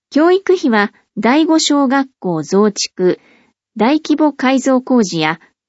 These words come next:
花小金井小学校増築工事、市民総合体育館第一体育室空調設備工事の増などにより、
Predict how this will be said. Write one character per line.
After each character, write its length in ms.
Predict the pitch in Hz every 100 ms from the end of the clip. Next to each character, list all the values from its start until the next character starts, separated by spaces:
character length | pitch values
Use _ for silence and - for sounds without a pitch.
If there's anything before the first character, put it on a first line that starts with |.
| _ _
花 320 | 202 277 330
小 160 | 359 330
金 320 | 330 311 311
井 80 | 294
小 260 | 277 262
学 240 | 247 262 262
校 360 | - 170 143 - _
増 240 | - 254 320
築 340 | - - -
工 200 | - 208
事、 240 | 143 143 - _ _ _ _ _ _ _ _ _ _ -
市 140 | 233 254
民 220 | 320 311
総 260 | 311 302
合 220 | 262 285 285
体 240 | 269 262
育 180 | 254 -
館 340 | 190 160 - _ -
第 300 | 220 285 320
一 240 | 330 -
体 220 | 269 269
育 260 | 254 - 247
室 360 | - - 160 - _ _ -
空 220 | 254 320
調 280 | - 330 320
設 300 | 320 277 269
備 120 | 277
工 240 | - 277
事 140 | 240 185
の 160 | 160
増 240 | - 254 262
な 100 | 202
ど 100 | 180
に 140 | 165
よ 100 | 160
り、 280 | 160 165